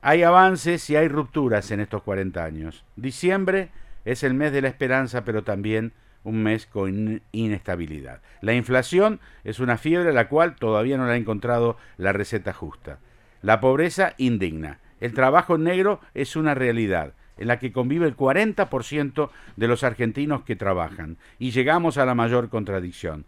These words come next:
Un trabajador en blanco gana debajo de la línea de pobreza. O sea, un trabajador anotado es pobre. Qué disparate, ¿no?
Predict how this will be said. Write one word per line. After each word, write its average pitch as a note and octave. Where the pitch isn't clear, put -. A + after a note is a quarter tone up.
Un A3+
trabajador D3
en C3+
blanco F#3
gana F3
debajo D3+
de B2
la A2+
línea B2
de A2+
pobreza. F2
O E3+
sea, D#2+
un A#3+
trabajador E3+
anotado F#3
es C3+
pobre. D2+
Qué G2+
disparate, E2+
¿no? F#2